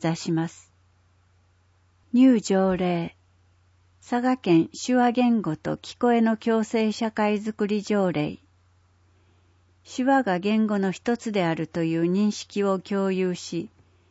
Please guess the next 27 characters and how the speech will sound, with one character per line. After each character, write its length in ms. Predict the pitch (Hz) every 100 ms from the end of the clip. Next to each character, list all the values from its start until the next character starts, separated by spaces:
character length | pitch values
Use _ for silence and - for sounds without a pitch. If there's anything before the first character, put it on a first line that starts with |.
| _ _
手 220 | - - 247
話 160 | 254
の 120 | 220
普 140 | 156 -
及 240 | - 226 220
に 200 | 214 202
努 300 | - - 185
め 160 | 185
ま 180 | 175 175
す。 220 | - _ _ _ _ _ _ _ _
手 200 | - 226
話 160 | 247 247
通 180 | -
訳 400 | 254 247 240 240
者 200 | - -
や 260 | 156 147 - -
要 260 | 208 226
約 340 | 233 233 226 233
筆 160 | 226
記 180 | - -
者 220 | - 226
の 140 | 208 196
養 220 | 190 196
成 280 | - 196 196
の 160 | 185
ほ 100 | 185
か、 280 | - 160 -